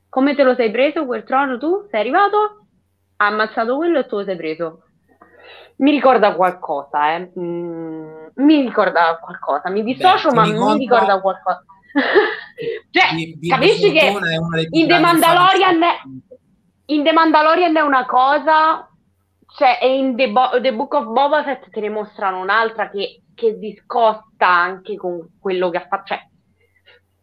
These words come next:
Speaker 1: un dittatore arriva e si prende il posto che vuole e non viene eletto dal popolo, capito? Cioè, lui si vuole imporre.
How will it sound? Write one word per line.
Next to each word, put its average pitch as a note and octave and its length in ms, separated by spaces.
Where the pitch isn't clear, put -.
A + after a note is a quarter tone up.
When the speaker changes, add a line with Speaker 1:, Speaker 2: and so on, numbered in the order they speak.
Speaker 1:
un C4 160
dittatore D4 680
arriva B3 340
e A#3 160
si A3 80
prende G#3 320
il F#3+ 140
posto F#3+ 360
che E3+ 140
vuole E3 560
e G#3+ 100
non G3+ 140
viene F#3 220
eletto F#3 340
dal F3 260
popolo, E3 440
capito? F#3 300
Cioè, A#3 200
lui C#4 260
si - 80
vuole A#3+ 220
imporre. F3 840